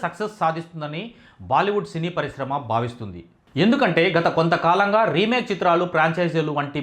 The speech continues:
భారీ ప్రాజెక్టుల చుట్టూ తిరుగుతూ బాలీవుడ్ పరిశ్రమ అలసిపోయింది. అందుకే ఒక కొత్త కథనాన్ని సృజనాత్మకంగా తెరకెక్కిస్తే రికార్డులు క్రియేట్ చేసే అవకాశం ఉందని కూడా చెబుతుంది. అయితే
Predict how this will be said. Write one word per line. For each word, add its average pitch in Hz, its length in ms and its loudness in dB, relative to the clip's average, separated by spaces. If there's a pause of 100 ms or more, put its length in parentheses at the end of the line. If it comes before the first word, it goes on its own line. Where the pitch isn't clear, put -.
(140)
భారీ 170 220 2
ప్రాజెక్టుల 151 580 -2
చుట్టూ 143 200 -8
తిరుగుతూ 139 440 -4
బాలీవుడ్ 156 560 0
పరిశ్రమ 131 360 -4
అలసిపోయింది. 117 720 -6 (420)
అందుకే 120 340 0 (480)
ఒక 226 160 0
కొత్త 208 460 -2
కథనాన్ని 196 440 0
సృజనాత్మకంగా 202 840 0
తెరకెక్కిస్తే 165 680 -4
రికార్డులు 190 440 -2
క్రియేట్ 165 420 0
చేసే 165 220 -4
అవకాశం 156 520 -2 (140)
ఉందని 156 260 -4
కూడా 165 220 0 (100)
చెబుతుంది. 104 400 -8 (420)
అయితే 117 280 -2